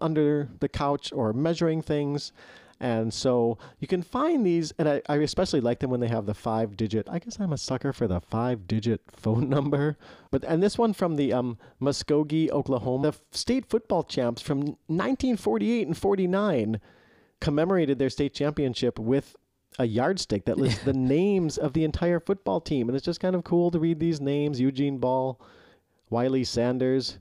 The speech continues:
Speaker 1: Lewis Scuggs, Bill Palmer. I'm going to read all these.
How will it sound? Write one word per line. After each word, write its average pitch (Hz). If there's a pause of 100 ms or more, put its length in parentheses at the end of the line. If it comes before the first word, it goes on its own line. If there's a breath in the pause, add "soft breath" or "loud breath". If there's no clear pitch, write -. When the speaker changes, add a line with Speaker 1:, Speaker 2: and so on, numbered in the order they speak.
(120)
Speaker 1:
Lewis 127
Scuggs, 123 (320 soft breath)
Bill 131
Palmer. 123
I'm 156
going 196
to 143
read 127
all 117
these. 98